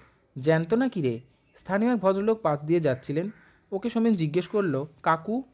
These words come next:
এই মাছটার নাম কি?" ভদ্রলোক ফিরে তাকালেন, তারপর হাসতে হাসতে যা বললেন, তাতে ভীষণ বোকা বনে গেলাম। "ওটা মাছ নয়, সামুদ্রিক ব্যাঙ।"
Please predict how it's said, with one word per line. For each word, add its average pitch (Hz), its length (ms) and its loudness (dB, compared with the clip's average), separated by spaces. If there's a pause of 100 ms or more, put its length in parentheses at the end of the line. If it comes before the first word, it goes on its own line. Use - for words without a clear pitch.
এই 190 100 -4
মাছটার 165 400 0
নাম 180 220 0
কি?" 175 220 -8 (760)
ভদ্রলোক 226 320 2
ফিরে 185 260 0
তাকালেন, 226 440 0
তারপর 208 320 0
হাসতে 160 320 -4
হাসতে 202 200 -6
যা 214 200 0
বললেন, 165 360 0 (360)
তাতে 196 200 0
ভীষণ 196 320 2
বোকা 151 240 2
বনে 156 220 0
গেলাম। 110 340 -2 (520)
"ওটা 185 180 0
মাছ 175 320 0
নয়, 117 240 -2 (140)
সামুদ্রিক 160 540 -4
ব্যাঙ।" 123 280 0